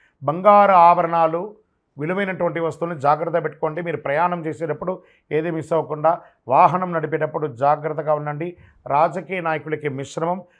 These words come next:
షేర్ మార్కెట్ అస్సలు వద్దు ఈ నెల. మీడియా రంగం వారికి బాగా ప్రెషర్, విపరీతమైనటువంటి ప్రెషర్ ఉంటుంది.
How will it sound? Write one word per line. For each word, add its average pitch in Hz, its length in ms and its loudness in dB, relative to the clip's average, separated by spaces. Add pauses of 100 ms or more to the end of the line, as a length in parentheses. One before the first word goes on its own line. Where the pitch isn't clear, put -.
(140)
షేర్ 160 280 0
మార్కెట్ 175 480 0 (120)
అస్సలు - 420 -2
వద్దు 160 200 0
ఈ 151 40 -4
నెల. 131 280 -2 (1000)
మీడియా 190 320 2
రంగం 180 320 0
వారికి 165 260 0
బాగా 185 480 4
ప్రెషర్, 208 440 2
విపరీతమైనటువంటి 196 1400 -2
ప్రెషర్ 170 280 0
ఉంటుంది. 175 380 -2